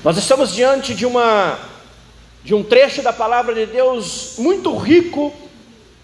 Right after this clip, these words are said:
e que fala muito da nossa realidade.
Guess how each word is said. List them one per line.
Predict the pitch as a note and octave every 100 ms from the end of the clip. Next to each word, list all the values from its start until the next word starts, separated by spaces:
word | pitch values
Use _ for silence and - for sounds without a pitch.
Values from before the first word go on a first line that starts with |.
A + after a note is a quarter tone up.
| -
e | G#3+
que | D4
fala | D4 D#4+ E4 D#4 - - - -
muito | A3+ E4+ A4 A4 G#4
da | D#4 C4
nossa | B3 A3+ B3+
realidade. | G#3 A3 G#3+ A3+ D3+ A#2+ G2 - -